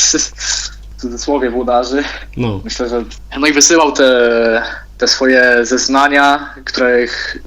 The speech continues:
Speaker 1: rzekomo nie było, bo ich odmówił. Tylko, no mówię, no to jest haczyk, że on nie był spokrewniony z, ani spowinowacony z Filipem, więc w jaki sposób on, on mógł odmówić, a
Speaker 2: Mhm.
Speaker 1: czy to, co słyszała w sądzie mama Filipa, Damian i tam inni, to nie wiem, była jakaś halucynacja zbiorowa, że
Speaker 2: No właśnie, właśnie, dlatego właśnie chciałem,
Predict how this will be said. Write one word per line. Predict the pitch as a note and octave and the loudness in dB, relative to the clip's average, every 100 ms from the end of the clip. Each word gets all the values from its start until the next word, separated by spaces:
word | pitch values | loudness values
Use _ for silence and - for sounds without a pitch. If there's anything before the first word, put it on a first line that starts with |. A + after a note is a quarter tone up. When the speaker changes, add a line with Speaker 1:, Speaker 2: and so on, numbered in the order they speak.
| - | -8
Speaker 1:
rzekomo | A#2+ C3+ D3+ C#3+ | -4 -2 0 0
nie | C3+ | 0
było, | C3 D3 C3+ | 4 2 4
bo | |
ich | C3 C3 | 2 0
odmówił. | A#2 B2 C3+ D#3 F3 E3+ - - | -4 -2 2 4 4 0 -8 -6
Tylko, | B2+ C#3 | -2 0
no | |
mówię, | C#3 C3 B2+ | 2 2 2
no | B2+ | 2
to | B2 | 0
jest | C#3 - | 0 2
haczyk, | - D3 | 0 0
że | C3+ | 0
on | D3 D3 | 0 0
nie | D3 D3 | 0 2
był | C#3+ | 2
spokrewniony | - D3 C#3+ D3+ D3 | 0 -2 0 0 0
z, | C#3+ - | -2 -4
ani | B2+ C#3+ | -4 -2
spowinowacony | D#3 C#3+ D3 D3 E3 C#3+ | -2 -2 0 -2 -2 -4
z | - | -2
Filipem, | C3 C3 B2+ | -2 0 0
więc | B2+ A2 - | 0 -4 -2
w | |
jaki | C3+ | -2
sposób | - D3+ C#3+ C3 | -2 -2 -4 -4
on, | C#3+ - | -6 -4
on | C#3+ | -2
mógł | D3 C#3+ D#3 | 0 0 0
odmówić, | C3+ D#3 A#2 A2 | 2 2 2 0
a | A#2 | 0
Speaker 2:
Mhm. | A2 - G2+ A2+ A#2+ - - - | -2 -4 -8 -6 -8 -10 -14 -4
Speaker 1:
czy | - | -2
to, | F3 | 0
co | F3+ F3+ | 2 4
słyszała | - F3+ F#3 F3+ | 4 4 4 2
w | F3 | 2
sądzie | F3+ E3+ E3 | 0 0 0
mama | E3+ E3+ | 2 0
Filipa, | - D#3 F3 E3+ D3 | -2 -6 -2 0 2
Damian | D#3 E3 E3 | 2 0 -2
i | D#3 | -2
tam | D#3+ D3+ | -2 -4
inni, | E3 E3 D#3+ | -6 -6 -6
to | - D3+ | -2 -2
nie | D3+ | 0
wiem, | C#3 C3 | -2 0
była | C3+ C#3 | 2 2
jakaś | C#3 C3 | 2 -2
halucynacja | - C#3 C#3+ C#3+ D3 D#3 - F3 | 0 2 2 2 2 2 0 0
zbiorowa, | D#3+ F3 F3+ F3+ G3 F#3+ E3 | 0 2 2 2 0 -2 -4
że | C#3+ | 0
Speaker 2:
No | D3 | 0
właśnie, | D3+ G#3 | 0 0
właśnie, | A3 G#3+ | 0 0
dlatego | F3+ E3+ | 0 0
właśnie | D#3+ F3+ | -2 0
chciałem, | F#3 F3+ | 0 -2